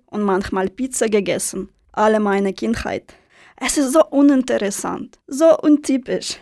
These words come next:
so unexotisch, gar nicht traditionell, kosmopolitisch. Nur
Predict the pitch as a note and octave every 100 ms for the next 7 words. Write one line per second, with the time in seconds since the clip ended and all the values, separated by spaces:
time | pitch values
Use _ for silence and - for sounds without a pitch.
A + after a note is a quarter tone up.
0 | - D#4+ F#4+ G4 G4+ F#4+ F#4+ B4 - -
1 | - - _ - G#3+ C#4 D4 D4+ C#4+ C4+
2 | - A#3+ A#3 - B3+ A3 G3+ F#3 - _
3 | _ _ - C#4+ D#4 E4 B3+ A3 G3 C4+
4 | - E3+ - - - _ _ _ _ _
5 | _ _ _ - D#4+